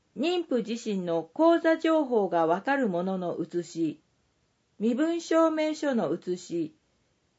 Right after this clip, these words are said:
妊婦支援給付金の申請に必要となります。交付手続きの際には、今後利用できる母子保険サービス等の説明がありますので、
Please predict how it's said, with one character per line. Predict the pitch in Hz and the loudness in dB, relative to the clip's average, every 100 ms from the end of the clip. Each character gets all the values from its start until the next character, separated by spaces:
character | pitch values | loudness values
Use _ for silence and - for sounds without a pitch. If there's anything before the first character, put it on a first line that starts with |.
| _ | _
妊 | 220 269 262 | -2 -2 0
婦 | 208 | -4
支 | 196 214 | -2 0
援 | 269 285 | 0 -2
給 | - 277 | -4 -4
付 | 269 262 | -4 -6
金 | 240 240 233 | -4 -2 0
の | 233 | -2
申 | - 226 226 | -2 -2 0
請 | 226 214 | 4 4
に | 208 214 | 2 -4
必 | 214 214 220 | -6 -6 0
要 | 208 196 | 2 2
と | 190 175 | -2 -2
な | 170 | -2
り | 165 | -2
ま | 147 151 | -4 -6
す。 | - _ _ _ _ _ _ _ _ _ _ _ _ _ - | -12 _ _ _ _ _ _ _ _ _ _ _ _ _ 2
交 | 330 339 | 6 6
付 | 339 320 | 6 0
手 | 320 | -2
続 | 311 320 294 - | -2 -2 -2 -2
き | 220 | -2
の | 202 | -2
際 | 220 233 214 190 | -2 0 0 0
に | 170 | -2
は、 | 165 156 - _ _ - | 0 0 -4 _ _ -4
今 | 302 320 | -2 0
後 | 311 302 | 0 0
利 | 262 262 | 0 -2
用 | 277 262 | 0 0
で | 233 233 | -2 -4
き | 226 | -2
る | 175 165 - _ - | 0 -2 -4 _ 0
母 | 220 | 0
子 | 262 311 | 2 0
保 | 311 | -2
険 | 311 320 330 | -2 -6 -6
サ | - 320 285 | -2 0 0
ー | |
ビ | 214 | -2
ス | 196 - | -8 -2
等 | 226 208 | 0 0
の | 185 | -2
説 | 190 190 190 254 | -4 -6 -2 -2
明 | 247 240 | 0 0
が | 220 214 | 0 0
あ | 214 | 0
り | 208 | -2
ま | 202 | -4
す | 208 | -6
の | 175 160 | -8 -6
で、 | 156 151 - | -2 -4 -6